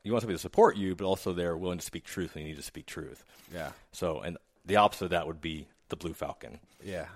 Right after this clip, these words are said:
Speaker 2: Which is just people telling you what you wanna hear, right?
Speaker 1: Uh,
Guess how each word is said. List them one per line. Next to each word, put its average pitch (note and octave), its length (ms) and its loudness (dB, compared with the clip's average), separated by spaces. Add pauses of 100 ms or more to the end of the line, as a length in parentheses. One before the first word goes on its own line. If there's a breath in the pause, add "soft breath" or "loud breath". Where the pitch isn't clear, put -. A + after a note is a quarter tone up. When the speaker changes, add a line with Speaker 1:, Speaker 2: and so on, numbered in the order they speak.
(300)
Speaker 2:
Which F#2+ 360 -6
is D2+ 420 -10
just - 200 -12
people F2 220 -6
telling E2 320 -10
you D#2 80 -12
what D2+ 180 -10
you D#2+ 80 -14
wanna C#2+ 160 -14
hear, C#2 320 -14
right? C#2+ 180 -16
Speaker 1:
Uh, F2 280 0